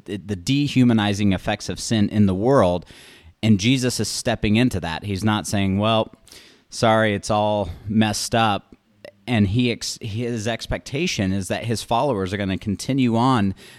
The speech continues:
this ministry of confronting the brokenness of the world. And, and that's, I think that's what we see in Matthew twenty-five, is he, those are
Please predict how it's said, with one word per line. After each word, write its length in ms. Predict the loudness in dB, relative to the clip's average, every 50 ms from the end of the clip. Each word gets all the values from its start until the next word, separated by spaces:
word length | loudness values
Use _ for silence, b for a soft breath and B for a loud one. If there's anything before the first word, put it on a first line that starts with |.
| B B
this 240 | -2 0 0 0 4
ministry 760 | 4 6 6 6 6 4 2 2 -2 -4 -4 -2 -2 -2 -2
of 220 | -4 -6 -8 -6
confronting 920 | -2 0 0 0 0 -2 -2 0 2 2 0 0 0 -2 0 0 0 -2 -4 -6
the 160 | -8 -8 -8
brokenness 760 | -2 0 0 2 2 0 0 -2 -2 -2 -2 -4 -6 -8 -10 -10 -10
of 220 | -10 -8 -8 -8
the 100 | -10 -8
world. 480 | -8 -6 -8 -8 -8 -8 -10 -12 -14 -18 B B B B B B B B B
And, 280 | 2 4 4 4 4 2
and 220 | 2 2 4 4 4
that's, 340 | 4 2 -2 -4 -8 -10 -6
I 100 | -4 -2
think 220 | -2 -2 -2 -2
that's 240 | -2 -4 -4 -4 -4
what 140 | -4 -2 -2
we 100 | -4 -4
see 180 | -2 -2 -2
in 140 | 0 0 0
Matthew 300 | -2 -2 -6 -6 -8 -10
twenty-five, 640 | -6 -6 -6 -4 -4 -6 -4 -2 -2 0 0 0 -2
is 240 | -4 -6 -6 -10 -12 B B B B
he, 200 | B -16 -16 -14 -12
those 420 | -4 0 2 4 4 4 2 0 -2 -2
are 560 | 0 2 2 4 4 4 2 2 0 -2 -4